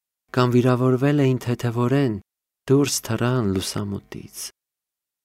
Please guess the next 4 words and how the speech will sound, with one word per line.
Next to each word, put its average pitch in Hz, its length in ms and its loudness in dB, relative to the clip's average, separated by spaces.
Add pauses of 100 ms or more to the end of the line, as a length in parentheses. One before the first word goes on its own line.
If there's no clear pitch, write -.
(120)
Այդ 104 280 -2
պահին 113 460 0
ճարճատյունով 113 840 0
տապալվեց 107 640 -2